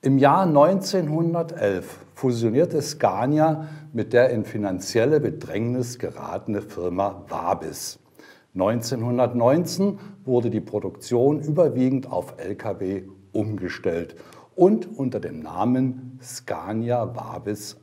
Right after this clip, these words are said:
angeboten. Die Zeit zwischen den Weltkriegen verlief für Scania stetig auf und ab. Neunzehnhunderteinundzwanzig war Scania sogar insolvent. Mit einer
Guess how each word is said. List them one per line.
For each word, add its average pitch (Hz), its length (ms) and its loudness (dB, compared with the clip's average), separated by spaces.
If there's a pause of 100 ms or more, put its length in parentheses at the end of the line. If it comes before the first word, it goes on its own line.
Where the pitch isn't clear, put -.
angeboten. 95 840 -4 (480)
Die 160 100 2
Zeit 196 400 0
zwischen 170 340 -2
den 107 140 0
Weltkriegen 160 760 2 (180)
verlief 113 520 0
für 107 120 0
Scania 117 560 2
stetig 110 560 -4
auf 98 440 -2
und - 360 -6
ab. - 140 -14 (680)
Neunzehnhunderteinundzwanzig 117 1400 -2 (280)
war 90 140 -6
Scania 104 540 -4
sogar 87 440 -6
insolvent. 85 680 -8 (840)
Mit 139 200 0
einer 127 560 0